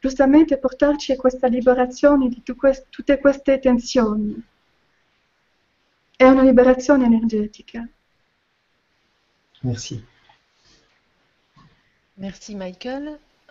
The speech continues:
Speaker 3: Alors, euh... Alors,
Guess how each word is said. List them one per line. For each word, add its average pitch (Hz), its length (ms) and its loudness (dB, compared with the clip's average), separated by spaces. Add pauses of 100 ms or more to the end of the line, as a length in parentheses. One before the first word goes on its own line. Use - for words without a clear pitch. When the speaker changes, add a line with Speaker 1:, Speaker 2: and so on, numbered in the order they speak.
Speaker 3:
Alors, 190 460 -20 (160)
euh... 202 260 -18 (3750)
Alors, 196 380 -16